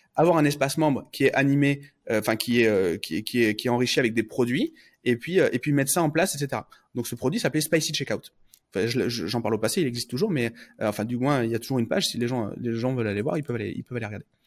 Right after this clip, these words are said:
Et en fait, le fait, euh, de l'avoir proposé en SaaS, j'étais tellement persuadé que vu que ça avait fonctionné pour moi, ça fonctionnerait pour les autres, que j'ai été extrêmement mauvais sur le, le, la partie, euh, dashboard, suivi des chiffres, et cetera.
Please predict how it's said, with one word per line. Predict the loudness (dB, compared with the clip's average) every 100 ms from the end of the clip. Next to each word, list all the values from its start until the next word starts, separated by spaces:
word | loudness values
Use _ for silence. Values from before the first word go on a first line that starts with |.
| _ -20 -20 -20 _ _
Et | 0
en | 2
fait, | 4 2 2
le | 0
fait, | 2 2 2 2 0
euh, | 4 4
de | 4
l'avoir | 0 0
proposé | 0 2 0
en |
SaaS, | 0 0 0 -2 -6 _ _ _ _ _ -4
j'étais | -2 0
tellement | -2 -2 4 6 6 4
persuadé | 2 2 2 2 -2 -16 _ _ -4
que |
vu | -2 0
que |
ça | 0
avait | 0
fonctionné | 0 -2 -2
pour | 0
moi, | 0 0
ça | -2
fonctionnerait | -8 -6 -4 -4
pour | -4
les | -2
autres, | -4 -6 _ _ _ _
que | -2 2 4
j'ai | 4 2
été | 2 -4 0
extrêmement | -2 0 0 2
mauvais | 4 2 2
sur | 0 0 0 0
le, | 2 2 2 0 -2 -6 _ _ -8
le, | -2 0
la | 0
partie, | -2 -4 -2 2
euh, | 4
dashboard, | 4 2 4 4 2
suivi | -2 -2
des | 0
chiffres, | 0 -4 -6
et |
cetera. | -10 -8 -8 -8